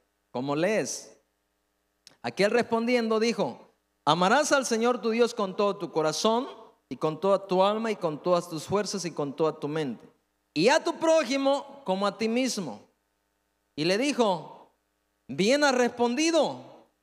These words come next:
haz esto y ¿qué va a pasar? Vivirás." Pero él queriendo justificarse a sí mismo, dijo a Jesús, "¿Y quién es mi prójimo?"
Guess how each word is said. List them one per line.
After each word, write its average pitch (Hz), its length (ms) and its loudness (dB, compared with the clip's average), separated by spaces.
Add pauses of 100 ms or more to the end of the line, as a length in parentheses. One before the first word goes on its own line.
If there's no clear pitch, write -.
(220)
haz 165 240 -2
esto 330 560 0 (960)
y 143 100 -10
¿qué 180 140 -2
va 180 60 0
a 170 80 -4
pasar? 127 420 -8 (800)
Vivirás." 175 840 0 (400)
Pero 196 220 6
él 285 160 2
queriendo 262 480 4
justificarse 202 1120 0 (500)
a 135 140 -2
sí 233 180 0
mismo, 254 680 2
dijo 208 240 2
a 208 60 0
Jesús, 196 560 -4 (520)
"¿Y 143 100 -4
quién 185 260 -2
es 190 140 -2
mi 185 100 -4
prójimo?" 135 640 -6